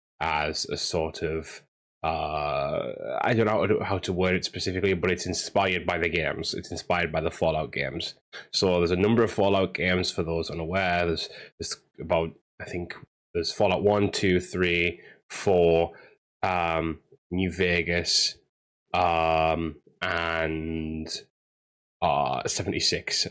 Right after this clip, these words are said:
and I could still be missing some. So, like, six entries into the, into the, the game, uh, universe so far. Um, and yeah, so this is something that's very interesting. I-, it's weird because I actually didn't realize that this was coming up on us so quickly.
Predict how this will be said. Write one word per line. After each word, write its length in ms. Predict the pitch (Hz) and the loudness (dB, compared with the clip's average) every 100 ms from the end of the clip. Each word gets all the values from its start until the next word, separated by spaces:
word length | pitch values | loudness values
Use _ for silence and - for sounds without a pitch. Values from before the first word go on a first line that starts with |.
| - | -4
and 100 | 87 | -2
I 180 | 82 - - | -2 -6 -4
could 220 | - 104 | 0 2
still 160 | - 98 | 2 2
be 80 | |
missing 320 | 90 87 95 85 | 2 2 0 0
some. 300 | - 85 85 | 0 0 0
So, 160 | 113 | 0
like, 240 | 98 92 - | 0 0 2
six 480 | - - - - - | 2 2 0 0 0
entries 540 | 95 85 - 85 80 | 2 0 0 0 0
into 260 | 87 80 82 | -4 -4 -2
the, 260 | 80 80 | 0 0
into 220 | - 82 - | -2 -6 -6
the, 240 | 82 80 82 _ _ _ - | -6 -6 -6 _ _ _ -2
the 160 | 82 | -2
game, 560 | 80 - 87 82 80 80 - | 0 0 0 0 -2 -8 -8
uh, 380 | 80 78 80 - | -8 -6 -8 -8
universe 480 | - 90 82 87 85 | -4 -2 -2 -4 -4
so 180 | - 90 | -2 -2
far. 440 | - 95 80 80 - _ - - - _ _ - | 0 0 0 0 -6 _ -20 -20 -20 _ _ -4
Um, 480 | 87 85 82 82 - - | 0 0 0 -4 -8 -6
and 580 | 92 90 85 87 85 - | -2 0 -2 -2 -6 -4
yeah, 260 | 117 104 - | -2 -2 -2
so 140 | - 117 | -4 -2
this 100 | 110 | 0
is 140 | 104 | 0
something 160 | 107 104 | 4 2
that's 100 | 92 | 4
very 220 | 98 90 | 2 2
interesting. 560 | 101 - 107 - 101 98 | 2 0 -2 2 2 4
I-, 160 | 104 104 | 0 0
it's 180 | 107 101 | 0 0
weird 400 | 87 98 95 92 | 0 2 2 0
because 320 | 95 82 90 | -2 0 0
I 120 | - 92 | 0 0
actually 340 | 90 - 98 | -2 -2 -2
didn't 220 | 90 85 | -2 -2
realize 360 | 87 87 87 85 | 0 2 2 2
that 140 | 92 | 0
this 160 | 87 - | -2 -4
was 100 | 92 | -4
coming 320 | - 85 85 | -2 0 0
up 100 | 85 | 0
on 140 | 85 | 0
us 80 | 85 | -2
so 220 | - 92 | 0 0
quickly. 520 | 85 - 87 95 90 | 0 -2 -2 0 -2